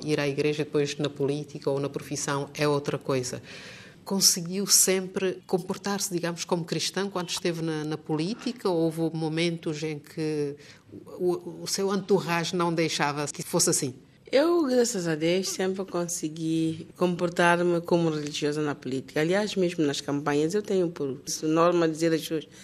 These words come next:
Speaker 2: eu não gosto de fazer promessas falsas. Isso de estar aí a prometer, prometer, depois não cumprir, acho que para quem alguém é que é religioso não pode estar aí com essas promessas falsas.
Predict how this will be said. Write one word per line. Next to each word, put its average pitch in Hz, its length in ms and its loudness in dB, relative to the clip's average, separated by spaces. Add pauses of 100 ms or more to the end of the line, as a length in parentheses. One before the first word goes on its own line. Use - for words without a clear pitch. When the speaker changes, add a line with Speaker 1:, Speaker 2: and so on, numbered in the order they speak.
(100)
Speaker 2:
eu 185 100 2
não 180 120 2
gosto 170 200 -2
de - 60 -12
fazer 151 240 -2
promessas 147 420 -6
falsas. - 480 -8 (680)
Isso 147 180 -4
de 151 60 -6
estar 147 260 -2
aí 151 380 0
a 143 60 -2
prometer, 147 680 -2
prometer, 143 460 -6
depois 143 320 -6
não 143 200 -2
cumprir, 143 480 -4
acho 139 280 -6
que 139 200 -8 (600)
para 139 180 0
quem 139 460 -6
alguém 156 440 2
é 156 60 -4
que 156 220 -4
é 151 40 2
religioso 147 640 -4
não 147 120 -4
pode 139 180 -6
estar - 260 -4
aí 135 240 -4
com - 80 -8
essas 139 240 -8
promessas 131 400 -6
falsas. 139 320 -10